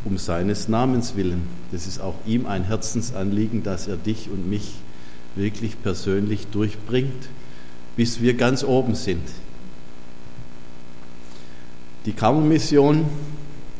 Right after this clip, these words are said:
vielleicht sieht, muss, muss ich drücken hier? Ah. Für diejenigen, die uns noch nicht so kennen,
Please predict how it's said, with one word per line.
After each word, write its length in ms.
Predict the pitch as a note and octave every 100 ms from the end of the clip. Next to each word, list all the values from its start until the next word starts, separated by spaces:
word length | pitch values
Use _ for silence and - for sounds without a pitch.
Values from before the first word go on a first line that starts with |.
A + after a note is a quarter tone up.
| - - - - - - -
vielleicht 280 | G2 F#2+
sieht, 260 | - C3 -
muss, 120 | A#2+
muss 220 | A2+ A2+
ich 120 | A2 G#2+
drücken 320 | E3 G#3+ A#3+
hier? 180 | F#3+ G#3 F#3 - - - - - - - - - - A#3 C#4 - E2
Ah. 180 | F2 - - - - - C3+ B2+ - - - - - - - - - - - E3
Für 100 | A2+
diejenigen, 580 | B2 C#3 D#3 D3 B2+ A#2
die 140 | A#2
uns 240 | G#2+ A2
noch 200 | A2+ G#2
nicht 220 | A2 A#2+ -
so 160 | A2
kennen, 520 | - B2+ C#3+ A2 D#3